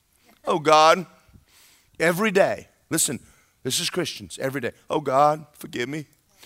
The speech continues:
You ain't done nothing wrong, but it don't matter. "Oh, God, just forgive me for all the stupid stuff I did today." And you ain't done anything wrong.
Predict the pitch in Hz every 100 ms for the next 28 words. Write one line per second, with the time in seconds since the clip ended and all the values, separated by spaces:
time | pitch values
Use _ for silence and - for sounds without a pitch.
0 | _ 143 123 113 127 113 92 101 120 107
1 | 110 117 107 107 104 _ - - 165 131
2 | 139 147 175 - _ _ - _ - -
3 | - 113 139 147 170 147 _ _ _ -
4 | 85 135 143 147 - 156 151 - 160 151
5 | 143 143 139 143 151 143 160 135 131 117
6 | 120 110 98 101 98